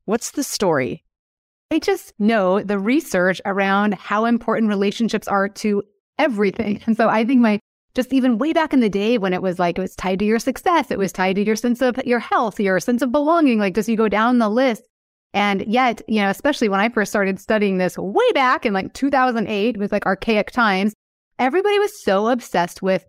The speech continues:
Speaker 2: romantic relationships and parent-child relationships. Like, those were the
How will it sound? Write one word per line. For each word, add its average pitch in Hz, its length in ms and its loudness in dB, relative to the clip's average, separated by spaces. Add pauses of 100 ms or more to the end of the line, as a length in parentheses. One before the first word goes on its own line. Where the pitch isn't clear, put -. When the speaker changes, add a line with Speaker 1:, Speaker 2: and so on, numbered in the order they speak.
(120)
Speaker 2:
romantic 262 580 2
relationships 262 600 2
and 185 180 -4
parent-child 190 600 0
relationships. 160 560 -4
Like, 202 140 -2
those 247 160 2
were 302 120 2
the 320 220 2